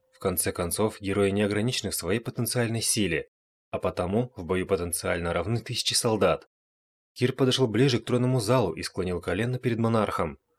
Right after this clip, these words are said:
опуская голову, как и было предписано этикетом.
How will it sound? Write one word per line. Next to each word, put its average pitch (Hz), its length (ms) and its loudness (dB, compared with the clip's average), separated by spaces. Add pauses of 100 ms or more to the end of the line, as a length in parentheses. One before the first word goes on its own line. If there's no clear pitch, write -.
(280)
опуская - 500 0
голову, 104 340 -2
как - 200 -12
и 95 40 -4
было 117 220 -2
предписано 120 560 -2
этикетом. 95 580 0